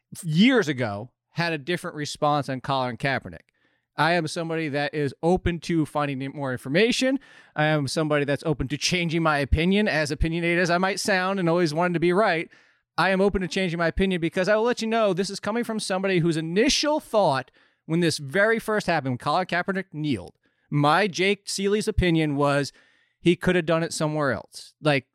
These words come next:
I understand the outrage. I'm not outraged by kneeling for the flag, but I understand why people would be. Since then, knowing what Ka-,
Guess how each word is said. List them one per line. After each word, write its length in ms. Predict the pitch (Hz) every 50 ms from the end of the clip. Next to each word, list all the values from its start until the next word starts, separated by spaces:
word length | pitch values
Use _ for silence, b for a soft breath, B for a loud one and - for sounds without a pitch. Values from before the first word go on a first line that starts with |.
| _
I 180 | - 170 170 - -
understand 640 | 202 202 226 220 233 220 - - - 214 220 220 214
the 100 | 196 -
outrage. 500 | 170 180 202 - 196 208 220 220 220 - - 196
I'm 180 | 202 247 294
not 220 | 294 302 294 226 -
outraged 720 | 220 226 214 - - 196 190 185 180 190 190 190 - - _ _ _ _ -
by 160 | 175 175 175
kneeling 300 | 180 180 180 180 175 160
for 100 | - 170
the 100 | 151 151
flag, 360 | - - 165 160 165 165 151
but 120 | 156 175 196
I 60 | 185
understand 600 | 180 214 233 220 185 - - - 202 202 190 175
why 160 | 175 175 170
people 300 | - 190 185 - 175 160
would 340 | 135 131 151 185 185 156 117
be. 220 | 117 101 92 - b b b b b b b b b b
Since 400 | - - - 233 247 269 - -
then, 460 | - 180 170 165 165 175 202 202 185 _ _ _ -
knowing 480 | 151 165 175 180 180 185 185 185 180
what 180 | 165 175 - -
Ka-, 300 | - 165 165 160 160